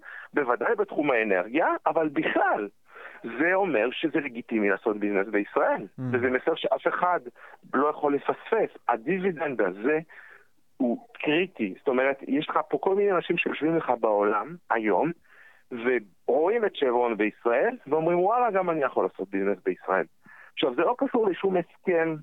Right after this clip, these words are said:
Speaker 1: כלכלי, זה לא קשור, אה, אה,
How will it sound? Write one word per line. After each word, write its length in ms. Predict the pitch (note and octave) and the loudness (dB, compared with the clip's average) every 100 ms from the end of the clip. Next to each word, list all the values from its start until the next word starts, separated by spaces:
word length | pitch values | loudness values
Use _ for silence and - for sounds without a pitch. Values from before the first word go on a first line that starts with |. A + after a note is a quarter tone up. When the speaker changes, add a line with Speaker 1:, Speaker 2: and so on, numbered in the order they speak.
| _ | _
Speaker 1:
כלכלי, 580 | D3+ C#3+ D3 A#2 A#2+ A#2 - _ - - _ | -2 -2 -2 0 0 -2 -6 _ -20 -20 _
זה 140 | A#2+ C#3 | -2 0
לא 120 | E3+ | 0
קשור, 680 | - - - F3 D#3+ D#3 D3+ - _ _ - | 0 -4 0 2 2 2 0 -4 _ _ -2
אה, 320 | A#2+ A#2 A2+ G#2 - | 2 4 2 0 -2
אה, 380 | G#2+ G#2+ G#2+ A2 | 0 2 2 0